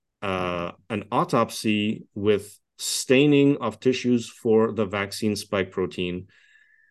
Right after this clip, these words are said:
And then, of course, you have to stain it for the viral nucleocapsid protein to determine, well, was, is, is this spike protein from the virus? 'Cause if you get other viral proteins in there, then you could make the claim of long covid,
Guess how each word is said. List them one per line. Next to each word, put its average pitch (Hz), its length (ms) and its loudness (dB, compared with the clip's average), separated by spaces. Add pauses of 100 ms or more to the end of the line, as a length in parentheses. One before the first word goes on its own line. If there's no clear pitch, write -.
And 98 100 -2
then, 107 100 2
of 107 120 -2
course, 107 260 2
you 110 80 4
have 104 140 2
to 104 160 -2
stain 107 340 0
it 101 100 0
for 101 200 -2
the 95 240 -4
viral 104 640 2 (640)
nucleocapsid 113 880 2
protein 101 720 0 (220)
to 107 80 -2
determine, 101 800 0
well, 92 400 -2 (320)
was, 101 220 -2
is, 120 240 -6
is 101 200 -6
this 101 160 0
spike - 280 -2
protein 98 260 -2
from 92 140 -6
the 87 80 -4
virus? - 580 -12 (460)
'Cause 101 100 -4
if 98 140 -2
you 107 60 0
get 101 280 0
other 135 380 6 (340)
viral 113 340 2
proteins 107 460 -2
in 117 140 0
there, 165 240 -2
then 113 240 2
you 143 140 0
could 247 120 -2
make 202 220 2
the 151 80 -4
claim 104 420 -2 (220)
of 98 120 -4
long 104 280 0
covid, - 400 -2